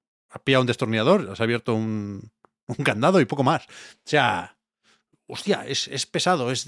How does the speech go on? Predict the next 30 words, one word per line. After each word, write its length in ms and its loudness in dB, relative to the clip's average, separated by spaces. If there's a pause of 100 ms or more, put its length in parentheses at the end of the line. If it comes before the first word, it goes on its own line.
(100)
es 320 -8
denso, 440 -4 (320)
es, 1000 -2 (1000)
es 120 0
lento 360 2 (140)
el 120 -4
juego. 400 -6 (120)
Y 120 -10
creo 180 -2
que 80 0
eso 140 -2
forma 300 2
parte 240 2
de 120 2
su 120 -2
personalidad, 540 0
que 120 -2
es, 200 -4 (200)
sin 280 -2
duda, 280 -2 (340)
lo 120 -6
más 180 -2
característico 680 -2
de 120 2
Alan 220 2
Wake 160 -2
dos, 200 -8
¿eh? 100 -4 (720)
Tengo 260 2
cosas 500 0